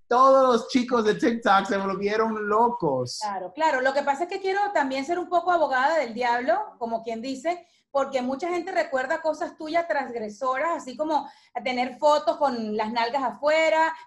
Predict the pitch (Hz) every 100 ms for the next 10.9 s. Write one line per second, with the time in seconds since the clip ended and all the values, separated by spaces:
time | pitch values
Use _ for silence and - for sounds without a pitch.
0 | - 269 262 269 294 - 302 277 285 285
1 | 294 - _ 262 247 262 269 262 247 262
2 | 269 269 285 - _ _ 277 277 277 277
3 | 269 339 339 - _ - 302 294 294 311
4 | 311 294 285 311 311 311 302 294 311 285
5 | 277 269 302 294 294 294 - 302 285 302
6 | 294 294 285 - 320 330 - _ - 262
7 | 254 254 254 277 311 311 - - 294 285
8 | 294 269 277 285 269 202 208 180 185 226
9 | 233 226 233 240 220 - 220 208 202 202
10 | - - 190 214 214 208 214 220 214